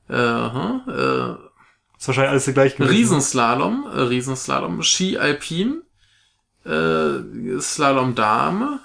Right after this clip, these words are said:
Speaker 1: Riesenslalom Dame, Slalom Dame, Abfahrt Dame. Also alles Ski.
Speaker 2: Ja.
Speaker 1: Oh, putzig.
Speaker 2: Na gut, ist ja nicht überraschend, ne?
Speaker 1: Nee, ist nicht überraschend, aber, äh, finde ich interessant.
Speaker 2: Mhm.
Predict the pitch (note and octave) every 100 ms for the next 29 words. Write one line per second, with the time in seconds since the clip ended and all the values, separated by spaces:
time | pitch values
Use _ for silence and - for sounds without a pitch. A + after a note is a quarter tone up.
0 | - C3+ B2 B2 - A#2 B2 C3 C#3 D#3
1 | A3+ B3 - A#2+ A#2 A#2+ A2+ A#2+ F#3+ D3+
2 | - - C3 - G#2+ G2+ A#2 - _ _
3 | _ _ _ A2+ B2+ B2+ - B2+ A#2+ B2
4 | - - - - _ _ _ _ _ _
5 | _ _ _ _ _ _ _ _ _ _
6 | _ _ - - - - - A2+ A#2 -
7 | C3 D#3 C3 B2 A2+ B2 G#2+ A2 B2+ -
8 | B2+ - D#4+ D4 B3+ A#3+ G3+ E3 C#3 -
9 | A#2+ D#3 E3+ D#3 E3 - F#3 F#3 F3 D#3+
10 | - B2+ A#2 - F3+ F#3